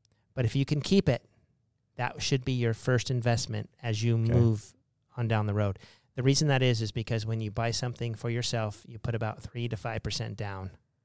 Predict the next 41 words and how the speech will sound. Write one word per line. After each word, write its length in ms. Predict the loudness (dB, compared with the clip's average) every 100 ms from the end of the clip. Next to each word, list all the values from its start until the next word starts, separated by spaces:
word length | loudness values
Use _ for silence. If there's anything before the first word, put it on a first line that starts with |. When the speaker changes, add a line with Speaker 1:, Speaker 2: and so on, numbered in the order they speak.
| _ _ _ _ -4
Speaker 1:
When 120 | 0
you 80 | 0
buy 140 | 0
a, 120 | -2 -4
an 100 | -4
investment 380 | -2 -4 -4 -4
property, 300 | -4 -4 -8
it's 120 | -8
twenty 260 | -4 -2
to 80 | -4
twenty-five 440 | -6 -6 -6 -8 -10
percent 240 | -8 -4
Speaker 2:
Right. 60 | -2
Speaker 1:
down 280 | -2 -6 -12 _
today. 280 | -10 -8 -10 -14 _ _ _
It, 120 | -6 0
you 160 | 0
can't 240 | 2 2 2
afford 340 | 0 0 0
to 60 | -2
keep 300 | -6 -8 -4
buying 260 | -2 -2
investment 480 | -2 -2 -2 -2 -6
homes. 300 | -6 -6 -6
You 80 | -4
have 280 | -4 -4 -6
to 100 | -8
kinda 260 | -6 -6 -4
make 220 | -4 -6
'em 120 | -2
your 180 | 0 2
home, 320 | 4 4 2
turning 300 | -4 -6 -4
it 20 | -4
into 200 | -4 -4
investment 420 | -4 -6 -6 -8
home. 160 | -6 -4
Make 180 | -6
it 40 | -4
your 160 | -2 2
home, 240 | 2 0